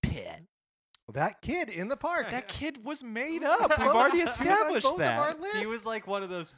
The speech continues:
Speaker 3: tweets where, like, a kid was
Speaker 2: Oh, yeah,
Speaker 3: walking
Speaker 2: there
Speaker 3: down
Speaker 2: were,
Speaker 3: the street and was like,
Speaker 2: there was a
Speaker 3: "How come the
Speaker 2: ten-digit number.
Speaker 3: government's mean?"
Speaker 2: Right. <laughs> There was a
Speaker 3: <laughs> Yeah.
Speaker 2: ten-digit number after the kid's name.
Speaker 3: <laughs> Yeah.
Speaker 1: Uh, are we
Speaker 2: Here's,
Speaker 1: sure he
Speaker 2: here's the
Speaker 1: said
Speaker 2: thing.
Speaker 1: Pitt and not, like, Jig?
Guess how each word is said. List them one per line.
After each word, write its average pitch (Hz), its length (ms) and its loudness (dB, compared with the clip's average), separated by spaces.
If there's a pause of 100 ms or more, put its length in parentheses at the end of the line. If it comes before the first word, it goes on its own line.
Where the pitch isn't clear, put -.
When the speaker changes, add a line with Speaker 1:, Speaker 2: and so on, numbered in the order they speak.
(140)
Speaker 3:
tweets 135 380 -10
where, 127 540 -6
like, 123 200 -8
a 143 100 -14
kid 147 500 -6
was 156 60 -14 (380)
Speaker 2:
Oh, - 40 -2
yeah, - 80 2
Speaker 3:
walking 208 140 4
Speaker 2:
there 185 100 2
Speaker 3:
down - 80 2
Speaker 2:
were, 202 80 2
Speaker 3:
the 165 60 -4
street 131 440 -6
and 131 140 -12
was 123 180 -12
like, 117 380 -6
Speaker 2:
there 196 100 0
was 226 160 0
a 214 60 0
Speaker 3:
"How 226 60 2
come 233 80 4
the 190 60 2 (140)
Speaker 2:
ten-digit 170 160 0
number. 165 240 0
Speaker 3:
government's 101 320 -6
mean?" 147 500 -10
Speaker 2:
Right. 156 240 2
<laughs> 180 220 2
There 190 140 0
was 202 140 2
a - 20 -2
Speaker 3:
<laughs> - 0 -
Yeah. - 40 -4
Speaker 2:
ten-digit 160 440 0
number 127 240 -2
after 110 200 -4
the 104 60 -10
kid's 107 300 -10
name. 104 260 -10
Speaker 3:
<laughs> - 80 -18
Yeah. 147 320 -14 (480)
Speaker 1:
Uh, 151 240 -2 (460)
are - 60 0
we 254 40 4
Speaker 2:
Here's, 320 180 0
Speaker 1:
sure 180 200 -6
he 196 60 0
Speaker 2:
here's 254 160 -2
the 226 60 -2
Speaker 1:
said 170 120 2
Speaker 2:
thing. 123 100 -6
Speaker 1:
Pitt 147 380 -4
and 127 180 -8
not, 110 380 -4
like, 92 480 -8 (1600)
Jig? 107 280 -8